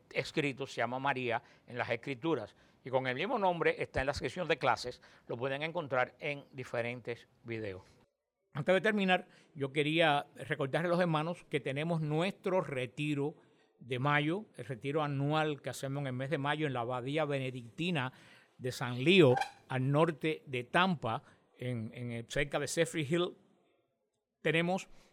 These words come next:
esta, eh, este gran retiro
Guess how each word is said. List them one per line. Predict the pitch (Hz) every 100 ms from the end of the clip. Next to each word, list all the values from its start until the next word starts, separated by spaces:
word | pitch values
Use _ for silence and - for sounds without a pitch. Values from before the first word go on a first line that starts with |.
| _ _ _ _ _ _ - _
esta, | 156 165 - 156 143 -
eh, | - 135 127 120 -
este | 143 170 147
gran | 151 180 190 - -
retiro | 175 151 151 165